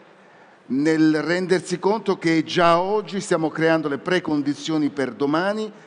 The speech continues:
per dopodomani e per il futuro. E questo è l'approccio, secondo me, giusto per gestire la transizione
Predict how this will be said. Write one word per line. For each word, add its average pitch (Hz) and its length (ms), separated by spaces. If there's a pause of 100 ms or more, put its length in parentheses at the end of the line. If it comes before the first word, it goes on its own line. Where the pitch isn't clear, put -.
per 131 180
dopodomani 165 520
e 175 40
per 143 140
il 113 80
futuro. 104 500 (520)
E 135 100
questo 190 280
è - 20
l'approccio, 147 440
secondo 135 320
me, 135 120
giusto 131 380
per 127 400
gestire 131 400
la 135 100
transizione 120 800